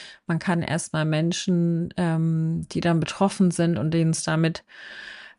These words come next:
ähm, verständlicherweise dann nicht gut geht, gucken, dass, ne, was können wir da, wie können wir da gut auf-,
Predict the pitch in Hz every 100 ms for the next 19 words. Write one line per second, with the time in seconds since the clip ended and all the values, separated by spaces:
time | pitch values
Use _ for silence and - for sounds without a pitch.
0 | _ 170 170 170 165 185 - 190 190 175
1 | 180 165 165 175 170 160 151 - 208 196
2 | 185 - _ _ _ - - 190 180 165
3 | 170 - - - - _ - 180 202 180
4 | - 165 165 160 170 - _ - 170 196
5 | 180 165 170 180 180 - 190 208 208 -